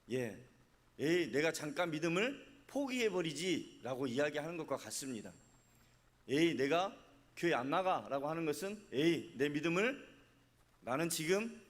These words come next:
잠깐 포기할 거야. 언젠가는 다시 나올지는 모르겠어요." 그러나 그 사람 마음은 어떤 마음을 가-, 갖는 건가요? 믿음을 포기해버리는 마음을 갖게 되는 것이죠. 그래서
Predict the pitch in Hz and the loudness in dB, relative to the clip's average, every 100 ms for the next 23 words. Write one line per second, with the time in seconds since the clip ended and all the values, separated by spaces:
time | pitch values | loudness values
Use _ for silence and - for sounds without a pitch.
0 | - _ - 151 151 196 180 - 247 220 | -20 _ -6 -4 -2 -2 -2 -2 -2 2
1 | 202 185 185 175 127 - - - - _ | 2 2 2 2 0 -4 -20 -20 -20 _
2 | _ 156 214 220 208 190 156 165 180 143 | _ -2 2 2 2 0 0 0 2 2
3 | 180 175 190 165 170 202 180 160 110 - | 2 -2 -4 -2 0 4 4 4 2 -2
4 | - 147 160 202 - - - - - 147 | -4 0 2 0 -4 -20 -20 -14 -6 0
5 | 180 180 139 143 151 185 220 - 123 190 | 0 2 2 0 0 -4 -6 -8 -4 -2
6 | 175 165 151 127 131 - 123 131 139 131 | 0 0 -2 -4 -4 -6 -8 -4 -2 0
7 | 123 139 220 - - - - 139 175 170 | 2 0 -2 -12 -20 -20 -8 0 2 2
8 | 220 277 - - - 240 214 202 143 135 | 0 -2 -12 -20 -6 -4 0 2 2 2
9 | 131 123 107 110 120 123 98 82 - 110 | 0 -2 -2 -2 -2 -2 -4 -8 -14 -8
10 | 147 110 104 117 110 - 107 101 82 - | -4 -2 -2 -4 -4 -6 -8 -8 -12 -20
11 | _ _ _ _ _ _ - - _ _ | _ _ _ _ _ _ -20 -20 _ _
12 | 151 151 151 160 151 95 | -2 0 2 0 0 -4